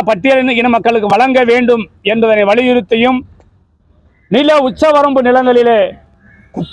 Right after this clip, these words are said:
குறிப்பாக திருப்பூர் மாவட்டம் தாராபுரம் வட்டத்தில் மட்டும் ஐயாயிரத்திற்கு மேற்பட்ட பயனாளிகளுக்கு நில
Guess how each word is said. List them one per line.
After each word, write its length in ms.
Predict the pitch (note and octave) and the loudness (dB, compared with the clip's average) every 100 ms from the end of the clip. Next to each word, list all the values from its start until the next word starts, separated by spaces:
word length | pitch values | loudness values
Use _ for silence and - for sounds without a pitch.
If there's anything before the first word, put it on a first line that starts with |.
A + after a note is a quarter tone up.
| - - | -20 -6
குறிப்பாக 480 | A#3+ C4+ G3+ C#4+ B3 C4+ C#4+ - - - - _ _ _ - | -2 -2 0 0 2 2 0 -4 -18 -20 -20 _ _ _ -4
திருப்பூர் 360 | C#4+ C4 C#4+ | -4 0 0
மாவட்டம் 500 | C4+ B3+ C4 G#3 A#3+ | 2 2 0 -2 -4
தாராபுரம் 500 | A3 B3 C#4 C4+ C4 | 0 2 2 2 0
வட்டத்தில் 400 | A#3+ G#3 F#3+ A3+ A3+ | 0 -2 -2 -2 -2
மட்டும் 320 | G3 C#4+ C#4 - _ _ _ - - - F3 | -2 -4 -4 -8 _ _ _ -20 -20 -12 -4
ஐயாயிரத்திற்கு 840 | C4+ D4+ D4+ D4 C#4+ G#3+ C4+ C4 | 0 2 2 2 0 0 -4 0
மேற்பட்ட 480 | B3 C#4 C#4+ A#3+ C4 B3 G#3+ F#3+ _ _ _ _ | 0 0 0 -2 0 0 0 -4 _ _ _ _
பயனாளிகளுக்கு 840 | G#3+ C#4+ C#4+ C#4 B3+ B3+ G#3+ B3 A3 D#3+ - _ - - _ _ _ | -2 2 2 2 2 0 -2 -2 -2 -4 -12 _ -20 -20 _ _ _
நில 180 | A3 | 0